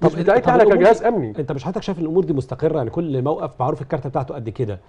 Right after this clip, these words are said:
Speaker 2: تمام يا
Speaker 1: وطبعًا
Speaker 2: فندم.
Speaker 1: الداخليه منتشره خصوصًا في الاوضاع الامنيه، احنا فيها عارفه كل شيء، عارفه يعني ده
Speaker 2: خصوصًا
Speaker 1: بيتم
Speaker 2: الايام
Speaker 1: إزاي.
Speaker 2: الح-، الايام اللي احنا فيها دلوقتي
Speaker 1: آه.
Speaker 2: انتشار اكتر، ولو حضرتك تلاحظ تواجد امني مكثف في كل قطاعات الدوله.
Speaker 1: نعم.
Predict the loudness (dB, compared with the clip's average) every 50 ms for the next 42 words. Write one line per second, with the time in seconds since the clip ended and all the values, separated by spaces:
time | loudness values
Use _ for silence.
0 | _ _ 0 2 2 2 2 2 2 2 2 2 2 0 -2 0 0 0 0 0
1 | -2 -6 -6 -4 -6 -2 0 -2 -2 0 -2 -2 -2 -4 -6 -8 -12 -10 -8 -6
2 | -6 -4 -4 -4 -4 -4 -6 -6 -6 -4 -4 -4 -2 -2 -2 -4 -6 -6 -6 -8
3 | -6 -6 -4 -4 -4 -4 -4 -6 -4 -6 -4 -2 -2 -2 -2 -2 -4 -4 -4 -4
4 | -6 -8 -8 -10 -8 -2 -2 0 2 2 2 4 4 4 6 4 4 6 6 6
5 | 6 6 4 2 0 -2 -2 -2 -2 0 2 2 2 2 0 -2 -2 -6 -6 -6
6 | -6 -4 -4 -6 0 0 0 0 2 0 -2 0 -2 -4 -8 -8 -10 _ -6 -6
7 | -4 -6 -8 -8 -10 -8 -6 -8 -2 0 0 -2 0 -2 -4 -4 0 0 0 0
8 | 0 -2 -12 _ _ _ _ _ _ -4 -4 -4 -2 -2 -4 -4 -4 -4 -6 -2
9 | -2 -2 -2 -4 -6 -8 -8 _ -2 -2 -2 -2 -2 -4 -6 -6 -6 -4 -4 -4
10 | -4 -2 -4 -4 -4 -4 -8 -10 -10 -12 -20 -6 -4 -2 -2 -2 -4 -6 -8 -4
11 | -4 -4 -4 -6 -6 -4 -4 -4 -2 -4 -6 -8 -8 _ -8 -6 -6 -6 -6 -8